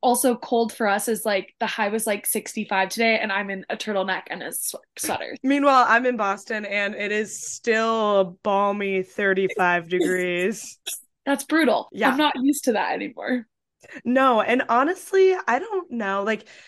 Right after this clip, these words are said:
Speaker 2: there is something to be said about having all four seasons. I do truly appreciate it. But on my walks into work,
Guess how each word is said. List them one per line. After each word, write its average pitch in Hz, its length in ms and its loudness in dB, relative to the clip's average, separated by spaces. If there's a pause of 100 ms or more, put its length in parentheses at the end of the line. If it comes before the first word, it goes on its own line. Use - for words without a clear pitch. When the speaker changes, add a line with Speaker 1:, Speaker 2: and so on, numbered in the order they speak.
(240)
Speaker 2:
there 302 300 4
is 233 400 0
something 214 440 -2
to 226 100 -8
be 214 120 -2
said 175 600 2
about 190 480 2
having 196 380 -4
all 196 180 2
four 196 300 0
seasons. 180 640 -4
I 208 160 0
do 226 320 -2
truly 254 400 0
appreciate 240 560 -2
it. 302 240 0 (560)
But - 300 0
on 277 220 4
my 381 260 2
walks 233 480 2
into 254 320 0
work, 190 540 -2